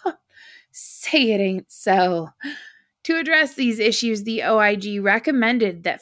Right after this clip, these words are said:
fema ensure the E F S P National Board resolves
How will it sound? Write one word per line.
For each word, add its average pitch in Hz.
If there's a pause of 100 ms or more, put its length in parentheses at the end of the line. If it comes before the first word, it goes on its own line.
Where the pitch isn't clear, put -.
fema 240
ensure 202
the 226
E 254
F 254
S 202
P 180
National 160
Board 165
resolves 185